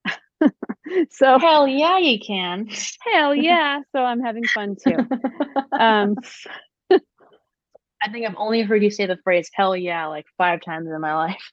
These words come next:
Speaker 2: <laughs>
Speaker 1: Yeah. <laughs> You're right. Well, more to come. No, I'm just kidding. Um,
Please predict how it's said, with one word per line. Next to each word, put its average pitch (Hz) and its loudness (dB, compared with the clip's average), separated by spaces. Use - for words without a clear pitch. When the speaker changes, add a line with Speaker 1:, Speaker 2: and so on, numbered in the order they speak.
Speaker 2:
<laughs> - -4
Speaker 1:
Yeah. 220 -2
<laughs> - -16
You're - -8
right. 175 -4
Well, 185 -6
more 214 4
to 269 6
come. 226 2
No, 208 4
I'm 202 4
just 190 -4
kidding. 196 2
Um, 208 0